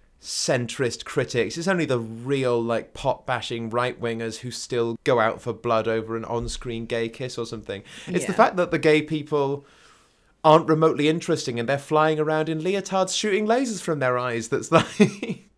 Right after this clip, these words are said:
Speaker 2: Is this the Eter-, is this the Eternals? It looks so fucking boring.
Speaker 1: Is that it? The Eternals?
Speaker 2: I think so, yeah.
Speaker 1: Oh. Uh, I think I'm confused, 'cause wasn't there, like, another movie called something like that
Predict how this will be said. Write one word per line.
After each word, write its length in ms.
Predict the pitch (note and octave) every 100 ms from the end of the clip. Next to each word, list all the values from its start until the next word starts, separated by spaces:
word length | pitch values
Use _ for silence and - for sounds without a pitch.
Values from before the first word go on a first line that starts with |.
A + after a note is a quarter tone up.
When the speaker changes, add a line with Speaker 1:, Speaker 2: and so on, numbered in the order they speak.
| _ _ -
Speaker 2:
Is 100 | G#3
this 120 | A3+
the 140 | A3 F#3+
Eter-, 260 | F#3 G3
is 40 | G3
this 100 | G#3+
the 100 | F#3+
Eternals? 520 | F#3 F3+ E3 C#3+ D#3+
It 100 | F3
looks 140 | E3+ -
so 120 | A3
fucking 300 | F#3+ F#3 D#3+
boring. 420 | D#3 D3+ D3 G3+ - _ _ _ _ _ -
Speaker 1:
Is 160 | F3 G#3
that 260 | G3+ D#3
it? 200 | C#3 -
The 100 | C#3
Eternals? 680 | C#3+ D3+ D#3+ C#3 F2 E2 F#3+
Speaker 2:
I 40 | F3
think 140 | -
so, 160 | - D3+
yeah. 200 | D#3 D3
Speaker 1:
Oh. 540 | F3 F#3 F3+ A2+ E2 - _ _ _ _ _ _ -
Uh, 180 | D#3 E3
I 40 |
think 180 | E3 G#3
I'm 140 | G#3+ F#3+
confused, 500 | F3+ - F#3 C#3+ -
'cause 160 | C3
wasn't 240 | D#3 F3 D#3+
there, 140 | D#3+
like, 420 | D3 C3+ B2+ - -
another 420 | C#3 C#3 C#3+ C3+
movie 680 | C3 B2+ A#2+ A#2+ A2+ A2+ _ _ _
called 600 | - C3 A#2+ A#2 A2+ - - - -
something 380 | - C#3+ C3 C3
like 240 | B2 -
that 340 | A#2+ A#2 G#2+